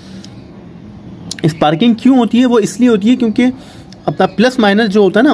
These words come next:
वो attach हो रहा होता है, ठीक है, Touch हो रहा होता है, ठीक है। तो प्लस जो होता है इस तार के ज़रिए यहाँ पे आता है प्लस, और प्लस इस यहाँ पे आके क्या होता है, इस point पे जो है, जो point open हो रहा है, close हो रहा है, वापस जो tight हो रहा है,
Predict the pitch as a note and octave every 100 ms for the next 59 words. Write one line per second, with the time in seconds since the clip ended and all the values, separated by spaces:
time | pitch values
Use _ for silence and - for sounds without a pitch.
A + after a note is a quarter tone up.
0 | - D3+ A3 - F3 D#3 G3+ G3 D3+ B2+
1 | A2 A#2 A2+ - B2+ - - G#3 F3 C#3
2 | A#2+ A#2+ A2+ G3+ E3+ - - - - -
3 | F3+ - - - - A#3 G#3 G#3+ F#3 A#3
4 | A3+ G#3+ - F3 G3+ G3+ E3+ E3 G3 F#3+
5 | D#3+ E3+ G3 D#3+ D3+ G3+ F#3 G#3+ B3+ -
6 | - - E3+ E3 G3 G#3+ - - - -
7 | - - D3+ D#3 F#3+ F#3+ G#3+ D#3 D3+ G3
8 | F#3+ E3 F3 B3 - - - - - G#3
9 | - F3+ F3 G#3 A3 F3+ E3+ G#3 - -
10 | - D#3 F3 F#3 F#3+ - E3 G3 F#3+ F3
11 | F3 E3+ E3+ E3+ E3+ E3+ E3 D3+ D3+ E3
12 | E3+ E3 D#3+ D#3+ E3+ D#3 D#3+ F3+